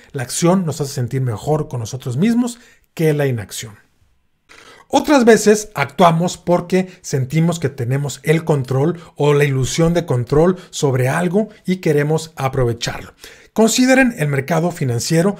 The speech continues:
donde a veces el exceso de confianza hace que las personas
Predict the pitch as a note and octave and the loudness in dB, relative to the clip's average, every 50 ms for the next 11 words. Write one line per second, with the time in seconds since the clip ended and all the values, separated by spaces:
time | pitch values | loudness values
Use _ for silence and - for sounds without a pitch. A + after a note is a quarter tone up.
0 | - _ - D3 C3 D#3 E3+ F3+ E3+ F#3+ F#3 F#3 - C3 C3 C#3 D3 D3 - A#2+ | -10 _ -10 -4 0 2 2 2 2 2 0 0 -2 -6 -4 -4 -4 -4 -4 -6
1 | C#3 B2 A#2 - - C#3 B2+ D3+ C#3 - B2 A2+ G#2+ - - D#3+ E3+ F#3 F#3 - | -6 -6 -6 -6 -8 -6 -4 -4 -4 -4 -6 -8 -8 -4 -2 -2 -2 -2 -2 -2
2 | G3+ F#3 F#3 - - - - - D#3+ D#3+ - G3 F3+ - C#3 B2 A2+ - - A#2 | -2 -4 -4 -6 -20 -18 -10 -10 -8 -6 -6 -6 -6 -6 -6 -8 -8 -8 -10 -10
3 | A2+ - - E3+ E3+ F3 F3+ F3+ E3+ - | -8 -6 -2 0 0 0 0 -2 -2 -4